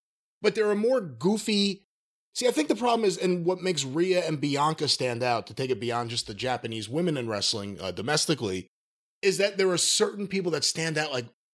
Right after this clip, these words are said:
they treat it the way you wanna see it treated. You believe in them. It's not like, I watched wrestling, I watched the Bellas,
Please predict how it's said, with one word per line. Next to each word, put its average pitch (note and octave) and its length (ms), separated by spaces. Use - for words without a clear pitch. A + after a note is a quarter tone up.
they E3+ 140
treat F#3+ 420
it G3 140
the E3+ 60
way D#3 200
you D#3 160
wanna C#3+ 360
see C#3+ 340
it - 220
treated. E3+ 520
You B2+ 80
believe C#3 520
in D3+ 100
them. G#2 180
It's A#2+ 200
not F3 180
like, D#3 260
I F3 80
watched E3 420
wrestling, D#3+ 420
I E3+ 40
watched A#3 300
the B3 60
Bellas, G3 600